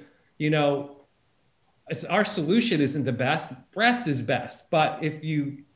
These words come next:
need infant formula, you know, take a look at ours." And that was really a powerful part of their growth.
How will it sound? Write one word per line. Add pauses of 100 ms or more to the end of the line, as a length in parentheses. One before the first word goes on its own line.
need
infant
formula, (160)
you
know, (920)
take
a
look
at
ours." (1040)
And (500)
that
was
really
a
powerful
part
of
their
growth.